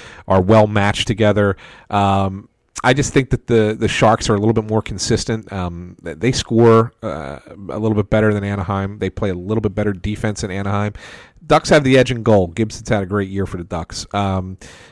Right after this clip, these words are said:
but, uh, I think that the Sharks are just a slightly, a slightly better team.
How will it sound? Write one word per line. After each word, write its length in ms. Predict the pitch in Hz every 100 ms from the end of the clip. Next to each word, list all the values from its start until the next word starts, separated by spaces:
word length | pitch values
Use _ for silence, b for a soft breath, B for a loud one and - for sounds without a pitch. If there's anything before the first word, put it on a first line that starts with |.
| B
but, 480 | 120 110 107 - -
uh, 380 | 110 98 95 -
I 100 | 104
think 200 | 165 233
that 100 | 240
the 80 | 202
Sharks 480 | - 160 151 - 131
are 140 | 127
just 200 | 117 -
a 60 | 98
slightly, 640 | - - 120 131 151 151
a 60 | 123
slightly 340 | 131 151 156
better 280 | 120 135 127
team. 440 | - 135 123 120